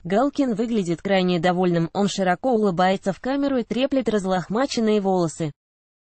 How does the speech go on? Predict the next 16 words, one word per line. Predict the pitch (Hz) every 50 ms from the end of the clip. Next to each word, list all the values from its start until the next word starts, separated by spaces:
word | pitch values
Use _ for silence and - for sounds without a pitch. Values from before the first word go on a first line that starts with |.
| _ _
Поклонники | - 180 - - 214 254 294 285 262 240 - - 202
оценили | 185 180 - - 196 196 214 254 269 247
пост | 233 - - 294 311 - -
Максима. | 240 226 226 214 - - - 214 208 185 165 156 147 -
За | 180 156 185
несколько | 185 190 240 277 - - 262 240 - 240
часов | - - 220 - - 208 180 -
публикация | - 185 170 170 180 170 - 214 226 - - - 208
набрала | 190 196 185 202 208 208 208 208 185
более | 170 165 185 180 175 160 156
трёхсот | - - 160 - - - 185 170 -
тысяч | - 247 - - 277 - -
просмотров | - - 208 202 - 226 254 302 302 302 285 262 -
и | 233
множество | 220 208 208 254 254 262 247 - 233 214
комментариев. | - - 196 196 190 185 - 190 180 175 170 165 165 - -